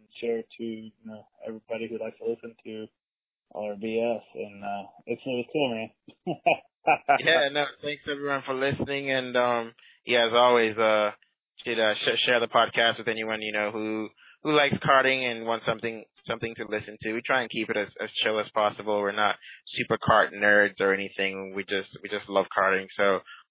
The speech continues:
Speaker 2: talk about it, but we'll talk about some funny things too that are happening. So yeah, um, like, subscribe, all that good stuff that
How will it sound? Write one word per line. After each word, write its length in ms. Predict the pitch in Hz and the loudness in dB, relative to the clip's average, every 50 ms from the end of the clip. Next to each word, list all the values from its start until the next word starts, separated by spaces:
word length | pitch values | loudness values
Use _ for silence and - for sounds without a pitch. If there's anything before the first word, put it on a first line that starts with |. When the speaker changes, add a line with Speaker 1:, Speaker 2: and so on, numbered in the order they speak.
| - | 2
Speaker 2:
talk 140 | 127 123 - 127 | 2 2 2 2
about 280 | 107 117 117 117 117 | 4 6 6 6 6
it, 60 | 123 117 | 6 4
but 200 | 131 123 113 - | 4 4 2 2
we'll 140 | - 131 131 | -2 -2 0
talk 240 | - 127 113 110 110 | 2 2 2 2 2
about 240 | 92 107 104 98 - - | 2 4 4 4 2 0
some 160 | 113 104 98 - - | -4 -6 -6 -4 -4
funny 200 | 104 101 104 98 - | -2 -2 -2 -4 -6
things 220 | 101 95 95 92 - | -6 -8 -8 -8 -8
too 100 | - 98 | -6 -2
that 120 | 98 95 98 | -2 -2 -2
are 60 | 101 | 0
happening. 400 | 104 92 92 - - 92 90 90 - | 0 0 0 0 -4 -12 -12 -10 -2
So 180 | - 101 101 98 - - - - - - - - - | 0 2 2 2 0 -4 -12 -20 -20 -20 -16 -4 2
yeah, 180 | 135 135 135 127 - _ _ _ _ - - | 4 4 4 4 2 _ _ _ _ -4 0
um, 460 | 120 123 123 123 120 117 117 113 113 _ _ _ _ - | 2 4 6 4 4 2 0 -6 -14 _ _ _ _ -2
like, 220 | 110 120 123 127 - - | 0 2 2 2 0 -4
subscribe, 600 | - 127 117 - - 127 123 123 123 120 120 117 113 _ _ - | -8 -8 -8 -6 -2 2 4 6 6 6 4 2 -2 _ _ -4
all 160 | - 113 117 | 0 0 2
that 220 | 117 117 - - - | 2 2 0 -2 -4
good 140 | 120 113 - 117 | -4 -4 -4 -4
stuff 280 | 113 117 113 113 113 113 - _ - | -4 0 0 0 0 -2 -4 _ -2
that 200 | 110 107 101 | -2 -2 -2